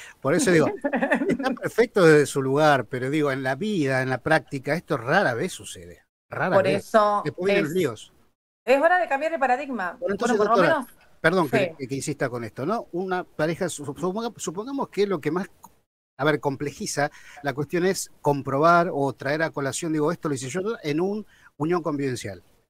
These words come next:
Speaker 1: Quince años juntos, eh, sin papeles, sin nada, ¿no? Fue, listo, ahí, se separan.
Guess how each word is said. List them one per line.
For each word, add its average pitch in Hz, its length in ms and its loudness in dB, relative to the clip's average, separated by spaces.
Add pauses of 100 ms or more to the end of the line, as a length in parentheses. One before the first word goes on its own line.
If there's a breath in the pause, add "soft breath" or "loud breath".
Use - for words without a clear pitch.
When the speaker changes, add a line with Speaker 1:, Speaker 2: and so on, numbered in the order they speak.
(280)
Speaker 1:
Quince 185 280 -2
años 151 200 -4
juntos, 98 480 -16 (280)
eh, 107 340 -8
sin 131 200 -4
papeles, 147 360 4
sin 123 120 -8
nada, 98 200 -6
¿no? 233 140 0
Fue, 202 200 0 (380 loud breath)
listo, 135 240 -4
ahí, 147 220 2
se - 160 -6
separan. 113 600 0